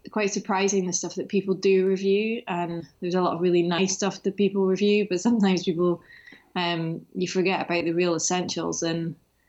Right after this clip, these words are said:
in our view, reviewing where there is a really good accessible toilet is, is an essential for so many people, and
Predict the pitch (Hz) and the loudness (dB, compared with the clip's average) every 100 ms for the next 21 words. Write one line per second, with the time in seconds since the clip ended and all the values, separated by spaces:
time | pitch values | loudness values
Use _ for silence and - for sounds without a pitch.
0 | _ - 185 185 185 180 170 165 165 185 | _ -4 0 2 2 4 4 2 2 2
1 | 175 175 175 175 170 170 165 - 170 170 | 2 2 2 2 2 0 -2 -4 -2 0
2 | 170 165 160 175 - - 165 160 - 175 | 2 0 -2 -6 -6 -4 -4 -4 -4 -2
3 | 180 175 165 156 151 156 - - - - | 0 0 0 0 -2 -6 -10 -14 -8 -6
4 | 160 175 160 - 165 - - 160 160 180 | -2 -2 0 -2 -2 -2 -2 0 -2 -2
5 | 175 175 160 165 160 170 - - - - | -2 -2 -2 -4 0 0 0 -2 0 -2